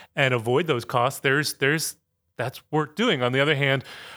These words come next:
we could potentially do this for everything, right? So do we provide a financial incentive for every single, you know, uh, negative behavior that we could get people to avoid, and who decides which ones those are? And,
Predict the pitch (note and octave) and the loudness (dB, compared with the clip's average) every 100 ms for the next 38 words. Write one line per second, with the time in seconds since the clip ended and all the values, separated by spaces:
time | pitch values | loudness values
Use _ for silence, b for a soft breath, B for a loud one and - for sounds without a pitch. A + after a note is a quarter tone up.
0 | B D3+ E3+ E3+ C3+ D3 D#3 E3 C#3 C3 | B -2 0 0 -2 0 0 0 0 0
1 | C3 D3+ D#3 C3+ A#2+ D#3 F3 - C3 C3+ | 0 0 0 2 0 -2 -6 -2 0 0
2 | D3 B2+ B2+ A#2+ B2+ B2 A#2 C#3 C3+ C3+ | 0 0 0 0 2 2 2 0 0 0
3 | C3+ - C3+ C3+ C3 C3+ - E3 C#3+ C#3 | -2 0 0 2 0 0 0 2 2 0
4 | C3+ E3+ D#3+ C3+ B2 B B B B _ | 0 -2 0 0 -2 B B B B _
5 | C3 B2+ B2 C#3+ B2 A#2+ B2 C#3 C#3 C3+ | -4 -2 -2 0 0 0 2 0 2 2
6 | B2+ A2+ - _ - B2+ C#3 C#3 C#3 C#3 | 0 -4 -16 _ -4 0 0 2 2 2
7 | C3 C3 B2 C3+ D#3 C#3 C3 B2 A2+ B2+ | -2 -4 0 0 2 0 2 0 2 2
8 | C#3 A2+ F#2 C3+ B2+ - C3 B2+ B2 C3 | 2 -2 -2 -2 -2 2 2 4 0 -4
9 | - C3+ B2+ B2 A#2+ G#2+ A#2 C3 C3 A#2 | 0 -2 0 0 0 0 2 2 2 0
10 | G2 | -4